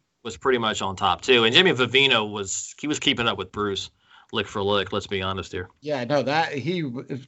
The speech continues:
Speaker 2: Vivino was phenomenal at all these Christmas shows. And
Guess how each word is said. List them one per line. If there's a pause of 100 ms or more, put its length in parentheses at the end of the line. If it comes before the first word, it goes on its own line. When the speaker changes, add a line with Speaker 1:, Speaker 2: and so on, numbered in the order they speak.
(200)
Speaker 2:
Vivino
was
phenomenal
at
all
these
Christmas
shows.
And